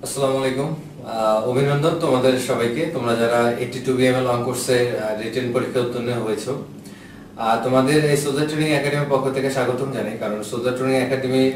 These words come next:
আহ, আহ, বিগত কয়েক বছর ধরে আইসিএসবির, আহ, সার্ভিস দিয়ে আসছে। আহ, তোমরা যারা মনে করো বাংলাদেশ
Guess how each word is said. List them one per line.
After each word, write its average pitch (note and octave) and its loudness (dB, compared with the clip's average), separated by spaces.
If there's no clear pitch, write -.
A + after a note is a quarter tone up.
আহ, G#2 -10
আহ, A2 -2
বিগত A#2+ 0
কয়েক A#2+ 2
বছর B2+ -2
ধরে B2 0
আইসিএসবির, B2 2
আহ, G#2+ -2
সার্ভিস A#2 -2
দিয়ে A#2 2
আসছে। G#2+ -4
আহ, A2+ -6
তোমরা C#3+ 2
যারা D#3+ 4
মনে D#3+ 4
করো B2 6
বাংলাদেশ A#2+ 0